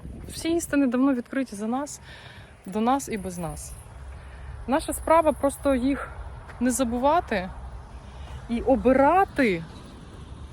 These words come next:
собі правильні істини. Ви ж розумієте, що, а, не все так однозначно. Це фраза, яка, е, в принципі, вона працює.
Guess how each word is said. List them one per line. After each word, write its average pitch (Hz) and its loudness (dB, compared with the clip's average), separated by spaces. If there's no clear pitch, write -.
собі 185 -6
правильні 165 2
істини. 156 -10
Ви 175 -8
ж - -14
розумієте, 240 -2
що, 190 -4
а, 160 -2
не 185 -2
все 294 -2
так 262 0
однозначно. 240 2
Це 226 0
фраза, 247 2
яка, 226 2
е, 196 -4
в - -12
принципі, 254 0
вона 208 2
працює. 175 -6